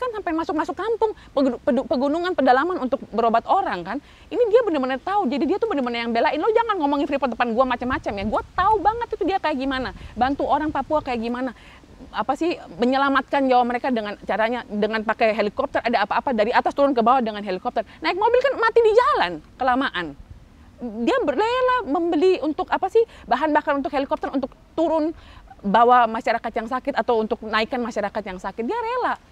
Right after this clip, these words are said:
Jadi memang kasih sayang orang Papua terhadap Freeport itu beda banget, apalagi yang dari Timika. Jadi kalau ngomong tentang Papua, eh, tentang Freeport ke saya, saya kayak, "Eh, oh, lo diem, lo nggak, lo tinggal di sana nggak?" Ada orang di sini berani-berani yang ngomong tentang Freeport jelek sana sini. Saya bilang,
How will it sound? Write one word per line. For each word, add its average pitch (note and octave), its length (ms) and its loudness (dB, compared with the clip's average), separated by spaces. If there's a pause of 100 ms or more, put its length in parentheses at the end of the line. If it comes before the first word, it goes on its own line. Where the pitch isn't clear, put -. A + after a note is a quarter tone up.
(280)
Jadi C4 240 0
memang G4 240 -2 (320)
kasih C#4+ 240 -2
sayang B3 240 4
orang A3+ 160 2
Papua A3 240 0
terhadap G#3 320 -4
Freeport D4 240 -6
itu C#5 160 -4
beda A3+ 240 2
banget, F#4+ 400 -4
apalagi B3 320 0
yang B4 80 0
dari C4+ 240 -2
Timika. C4 560 -6
Jadi D#4+ 160 0
kalau F#4 160 -2
ngomong B3 240 -4
tentang A#3 160 -6
Papua, G#3+ 400 -6
eh, - 80 0
tentang A#3 320 -6
Freeport B3+ 320 -4 (240)
ke - 80 -12
saya, A3+ 320 -2 (320)
saya C#4+ 240 -2
kayak, B3+ 240 4
"Eh, - 160 4
oh, D#4+ 80 4
lo F4 160 2
diem, F#4 240 0 (240)
lo - 120 -4 (120)
nggak, E4 160 0
lo A#3+ 160 0
tinggal A4+ 240 2
di F4+ 80 -2
sana A#4 160 -2
nggak?" A#4+ 220 -2 (340)
Ada C4 240 2
orang E4+ 320 2
di E4 80 -2
sini E4 160 0
berani-berani A#3 400 0
yang D4 80 -4
ngomong B3 240 -2
tentang G#3+ 160 -8
Freeport G#3 240 -4
jelek F#3+ 240 -2
sana F#3 160 -2
sini. F#3+ 160 -6
Saya G#3 160 -2
bilang, A#3 160 -2